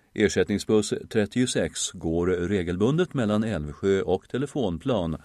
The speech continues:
under hela avstängningen. Restiden är cirka tio minuter.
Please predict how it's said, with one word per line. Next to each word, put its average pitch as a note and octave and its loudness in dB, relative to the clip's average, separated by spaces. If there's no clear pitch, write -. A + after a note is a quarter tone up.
under C#3 2
hela B2+ -4
avstängningen. C#2+ -6
Restiden G2 2
är D#2 -2
cirka D2+ -4
tio B2+ -4
minuter. E2+ -6